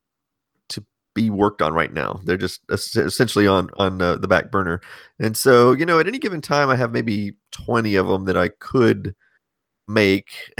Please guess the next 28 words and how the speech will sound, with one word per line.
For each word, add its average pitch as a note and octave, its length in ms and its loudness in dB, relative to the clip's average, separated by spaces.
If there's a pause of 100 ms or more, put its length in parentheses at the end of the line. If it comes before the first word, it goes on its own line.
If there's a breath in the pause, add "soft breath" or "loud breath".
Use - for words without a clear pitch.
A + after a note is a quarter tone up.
(140)
<laughs> - 80 4 (840 loud breath)
So C#3 220 4
I C#3 40 8
usually D#3 260 4
pick D3+ 240 -2
from C3+ 140 -4
one A#2+ 100 0
of G#2+ 60 0
those, A2 380 2
and G#2 100 -4
I G2 60 0
just, G2 240 -10 (600)
I A2 80 -6
just, - 400 -10
uh, G2 300 -4 (720)
I G2 80 2
don't B2 100 2
know. G#2+ 260 0
I G2 100 -2
just, G#2 240 -12
I G2+ 80 -6
just G#2+ 160 -10
try A#2 100 2
to G#2+ 80 -2
pick - 220 -4
one A2+ 220 -2
that, G2+ 220 -6
uh, F#2 120 -4